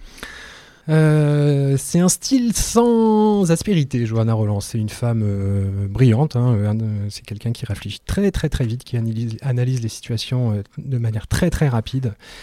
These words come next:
Euh, mais c'est une femme aussi très discrète, en fait, euh,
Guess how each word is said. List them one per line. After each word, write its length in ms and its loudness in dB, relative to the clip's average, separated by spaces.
Euh, 340 0
mais 320 4
c'est 480 -2
une 100 2
femme 220 0
aussi 220 -2
très 240 -4
discrète, 420 -4
en 60 -4
fait, 320 -4
euh, 180 -2